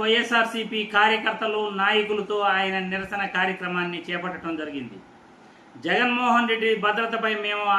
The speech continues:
ఆందోళన వ్యక్తం చేస్తున్నాము" అని మీడియా సమావేశంలో ఆయన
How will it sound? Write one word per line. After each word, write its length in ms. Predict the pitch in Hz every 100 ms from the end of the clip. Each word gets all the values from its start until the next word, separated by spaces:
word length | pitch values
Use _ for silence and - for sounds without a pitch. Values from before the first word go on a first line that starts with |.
| 202
ఆందోళన 440 | 214 220 214 202 196
వ్యక్తం 300 | 202 208 220 208
చేస్తున్నాము" 600 | 202 208 202 196 196 190 175
అని 200 | 185 185 151 127 - - -
మీడియా 340 | 156 202 214 202
సమావేశంలో 720 | 196 202 202 190 185 185 180 175
ఆయన 160 | 175